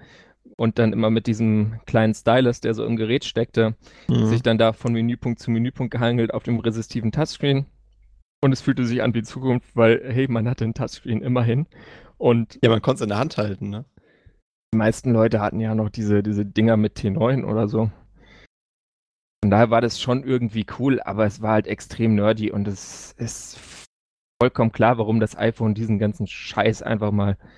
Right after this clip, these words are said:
Speaker 1: sowas von verdrängt hat. Und
Speaker 2: Ja.
Speaker 1: warum, warum dann das der dominierende Formfaktor wurde.
Speaker 2: Ja.
Speaker 1: Da muss man auch nicht lang rätseln. Und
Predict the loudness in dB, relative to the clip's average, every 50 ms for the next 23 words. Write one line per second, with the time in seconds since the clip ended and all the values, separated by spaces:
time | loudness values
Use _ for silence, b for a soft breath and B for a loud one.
0 | B B B B B B B B _ _ _ _ _ _ -2 2 2 2 2 2
1 | -2 -6 -4 -4 -4 -4 -2 0 0 0 0 0 -2 -2 -4 -8 -14 -16 -18 -20
2 | _ -2 2 2 2 4 2 2 4 2 2 2 0 -4 -10 -16 -10 -4 -2 0
3 | 2 2 2 2 4 2 2 2 0 -2 -4 -2 -2 -4 -2 0 2 2 2 2
4 | 0 -2 0 2 2 4 4 4 2 2 2 0 -2 -2 -2 0 -2 -2 -4 -10
5 | -12 -10 -10 -10 -8 -8 -8 -6 -6 -6 -8 -10 -12 _ _ _ b b b b
6 | b b b -8 -6 -4 0 0 0 0 -2 -4 -4 -2 -2 -2 0 0 0 2
7 | 4 2 2 2 2 2 0 0 0 0 0 -2 0 0 0 2 2 0 -2 -4
8 | -8 -14 _ -8 -4 0 0 0 0 -2 _ _